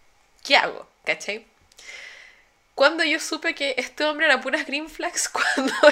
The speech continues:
me dio un, lo que solo puedo describir como un ataque de esquizofrenia, weona, en que yo, eh, con, con todas mis fuerzas, con todo mi poder, intenté, eh, eh, mi, me pegué esa movida como cuando Taylor se puso nerviosa e intentó romper con Joe Alwyn, y Joe Alwyn le dijo, "No".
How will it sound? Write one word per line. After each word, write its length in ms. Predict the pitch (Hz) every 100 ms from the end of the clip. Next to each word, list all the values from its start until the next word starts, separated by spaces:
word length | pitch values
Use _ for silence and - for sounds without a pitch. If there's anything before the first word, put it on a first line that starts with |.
| - -
me 200 | 220 233
dio 280 | 247 262 277
un, 420 | 262 247 240 233
lo 100 | 226
que 100 | 226
solo 300 | 240 277 285
puedo 140 | 294 285
describir 280 | 294 262 262
como 140 | 277
un 60 | 254
ataque 280 | 233 220
de 80 | 269
esquizofrenia, 640 | 277 240 214 208 202 220 269
weona, 260 | 294 359 480 - - - - - -
en 220 | - 233
que 220 | 233 247 220
yo, 340 | 247 330 - _ -
eh, 340 | 226 226 220
con, 240 | 240 226 220 202 _ _ _ _ _
con 180 | - 226
todas 180 | 269 311
mis 140 | 320
fuerzas, 600 | - 302 - 403 - - - - -
con 180 | - 226
todo 200 | 269 277
mi 100 | 311
poder, 380 | 311 277 294 508 - - - _ _ _
intenté, 800 | 247 247 254 240 247 277 294 311 277
eh, 260 | 226 226 -
eh, 40 | -
mi, 180 | 247 -
me 140 | 226
pegué 200 | 226 233
esa 180 | 247 330
movida 440 | 285 254 247 294 294
como 220 | 233 226
cuando 240 | 240 220
Taylor 240 | 220 226 277
se 140 | 240
puso 220 | 226 - 254
nerviosa 560 | 247 214 233 - 294
e 40 | 240
intentó 500 | 233 226 220 226 240
romper 380 | 247 247 247 254
con 220 | 247 233
Joe 200 | 233 226
Alwyn, 320 | 240 269 311
y 160 | 240 226
Joe 100 | 226
Alwyn 240 | 240 262
le 80 | 240
dijo, 400 | 240 - 285 269
"No". 300 | 220 180 151